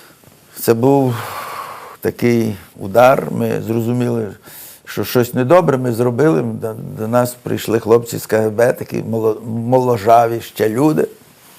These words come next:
і кажуть: «Олександр Іванович, ви ж не знаєте, що ви написали. Дмитро Васильович все знає, він вас завів в облуду. Ви написали бандерівський гімн».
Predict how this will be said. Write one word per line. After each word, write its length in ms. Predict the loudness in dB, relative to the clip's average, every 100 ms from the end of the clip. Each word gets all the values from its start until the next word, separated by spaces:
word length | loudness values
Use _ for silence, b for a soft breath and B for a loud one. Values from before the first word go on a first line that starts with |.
| -20 -8
і 60 |
кажуть: 380 | 2 2 2 -2 -14 b b b -6
«Олександр 460 | -2 4 4 6
Іванович, 540 | 6 6 6 0 -6 -16 B B B -2
ви 260 | 4 6
ж 60 | 6
не 120 | 2
знаєте, 440 | 4 6 6 4 0
що 160 | 0
ви 120 | 2
написали. 520 | 0 -2 -2 0 0 -2
Дмитро 340 | -6 2 4
Васильович 420 | 6 6 4 2
все 260 | 2 4 4
знає, 320 | 0 -2 0
він 220 | 0 4
вас 280 | 6 6 4
завів 460 | 2 6 6 4 -2 -2
в 80 | 0
облуду. 540 | 4 6 6 4 -4 -10 _ b b b
Ви 180 | 0 2
написали 520 | 2 2 6 6 6
бандерівський 720 | 4 4 6 6 4 2 2
гімн». 420 | 6 6 4 0